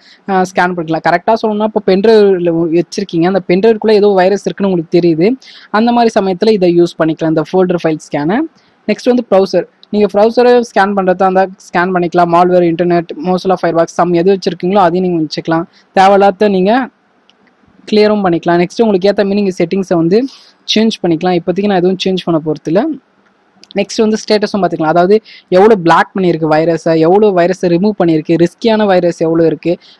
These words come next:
அப்படின்னு சொல்லிட்டு உங்களுக்கு ப்ராப்பரா எல்லாமே காமிக்கும். Next திருப்பி நம்ம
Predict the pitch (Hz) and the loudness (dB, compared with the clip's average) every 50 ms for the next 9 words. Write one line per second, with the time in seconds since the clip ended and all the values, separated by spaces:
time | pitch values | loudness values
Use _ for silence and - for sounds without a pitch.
0 | _ - 165 180 196 202 208 208 190 190 214 214 208 185 175 - - 180 165 170 | _ -2 0 0 0 0 0 0 0 2 2 0 2 0 -2 0 2 2 4 2
1 | 165 - 185 185 180 165 165 160 160 170 170 165 160 147 143 147 143 - - 202 | 2 2 0 2 2 2 2 0 0 0 -2 -2 -2 -2 -2 -2 -4 -2 -2 -2
2 | 254 320 320 - _ _ _ _ _ _ - 208 - - - 262 220 - 240 240 | -2 -2 -4 -8 _ _ _ _ _ _ -6 -6 -4 -4 -4 -2 -2 -2 -2 0
3 | 233 233 214 196 180 180 | 0 -2 0 0 0 0